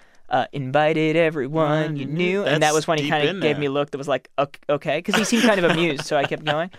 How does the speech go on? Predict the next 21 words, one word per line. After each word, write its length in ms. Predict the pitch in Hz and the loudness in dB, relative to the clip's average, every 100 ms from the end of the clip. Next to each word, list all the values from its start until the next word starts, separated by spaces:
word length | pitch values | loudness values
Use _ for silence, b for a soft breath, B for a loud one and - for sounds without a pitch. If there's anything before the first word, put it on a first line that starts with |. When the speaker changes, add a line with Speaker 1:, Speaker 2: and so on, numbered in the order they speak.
| - | -20
Speaker 2:
<laughs> 180 | - - | -20 -6
Speaker 1:
And 160 | 220 | -2
we 60 | 214 | 0
were 60 | 208 | -2
talking, 420 | 214 208 220 208 | -2 -6 -6 -4
like, 280 | 185 185 - - - - | -2 -4 -8 -20 -20 -8
kind 160 | 175 | -6
of 60 | 160 | -4
special 320 | - 165 156 | -2 0 2
moments. 400 | 156 180 147 - | 2 2 0 -2
I, 80 | 131 | -2
I 320 | - 139 139 - | -2 -4 -4 -10
have 120 | 147 | -10
a 20 | 131 | -4
friend 300 | 143 160 156 | -2 0 0
who 280 | 139 131 - b b b | -2 -2 -6 b b b
worked 240 | 147 139 - | 0 0 2
on, 300 | 135 131 123 | 2 0 -4
uh, 200 | - 127 135 | -2 0 2
Betty 200 | 143 131 | 0 2
White's 380 | 131 120 - | 0 0 -10